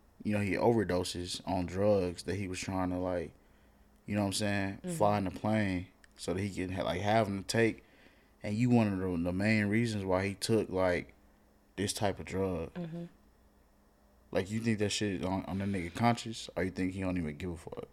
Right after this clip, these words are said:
Speaker 2: Oh, no. I, I don't.
Speaker 1: 'Cause that's just one kid. Imagine how many kids out there is like, shit, Future, Future doing that shit.
Speaker 2: If
Speaker 1: Future,
Speaker 2: he's
Speaker 1: Future,
Speaker 2: done it, how many pe-, uh, more people has he
Speaker 1: Future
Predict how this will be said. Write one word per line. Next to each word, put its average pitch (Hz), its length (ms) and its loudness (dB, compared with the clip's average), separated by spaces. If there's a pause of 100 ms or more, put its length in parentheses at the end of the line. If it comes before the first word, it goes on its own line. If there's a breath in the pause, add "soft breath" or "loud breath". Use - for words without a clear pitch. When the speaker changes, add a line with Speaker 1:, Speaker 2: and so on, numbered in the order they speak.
(160)
Speaker 2:
Oh, 180 300 2
no. 165 420 -6 (220)
I, - 80 -4 (100)
I 254 80 4
don't. 247 100 0
Speaker 1:
'Cause 135 100 6
that's 147 240 12
just 120 180 4
one 131 220 10
kid. 131 520 4 (1040)
Imagine 131 460 10
how 123 180 6
many 110 200 4
kids 120 360 6
out 104 200 6
there 101 200 2
is 95 120 -4
like, 90 340 0 (480 loud breath)
shit, 104 420 2
Future, 123 560 2 (300 soft breath)
Future 139 480 0
doing 113 280 6
that 113 140 4
shit. 127 320 0
Speaker 2:
If 120 60 -10
Speaker 1:
Future, 170 300 4
Speaker 2:
he's 190 200 2
Speaker 1:
Future, 165 200 4
Speaker 2:
done 147 160 2
it, 139 80 2
how 160 120 4
many 156 180 -2
pe-, 151 220 -6
uh, 139 160 -4 (160)
more 151 280 -4
people 147 240 -8
has 139 180 -8
he 123 120 -4
Speaker 1:
Future 151 160 4